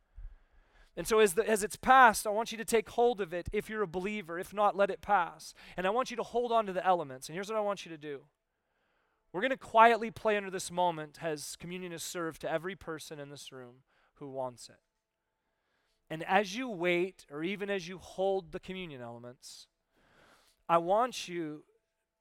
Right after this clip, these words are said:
to ask God to reveal to you where pride exists in your life.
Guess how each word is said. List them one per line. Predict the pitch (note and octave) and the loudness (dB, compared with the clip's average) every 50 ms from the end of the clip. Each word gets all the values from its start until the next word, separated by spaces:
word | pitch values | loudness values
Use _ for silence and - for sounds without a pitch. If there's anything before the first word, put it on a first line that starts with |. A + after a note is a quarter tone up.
| _ _ _ | _ _ _
to | - F3+ D#3 | -6 -2 4
ask | F#3+ G3 G3+ - - - | 4 4 4 4 0 -4
God | D3+ F3+ F#3 F#3 F3+ D#3 | -2 0 2 2 0 0
to | - F3+ | -6 -10
reveal | F3 D#3 C#3 B2+ B2 B2 E3 G#3 A3 A#3 A3+ A3 | -10 -10 -12 -14 -12 -10 -8 -4 -2 -2 -2 -4
to | - - - D#3 | -6 -10 -12 -12
you | D3+ C#3 C#3 C#3 C3+ C3+ | -12 -10 -10 -10 -10 -10
where | C3+ C#3+ D#3+ D#3+ D3 | -6 -4 -4 -4 -4
pride | - - - - E3+ E3+ E3 D#3 D3+ C3+ | -8 -12 -4 2 4 4 4 4 2 -2
exists | C3 B2+ B2+ A#2 C#3 C#3+ - - - | -8 -10 -10 -12 -10 -10 -10 -12 -12
in | C#3+ B2+ | -16 -16
your | C3 B2+ B2 | -16 -14 -12
life. | A#2+ A#2 A#2 A2+ A#2 A#2+ | -10 -10 -10 -12 -14 _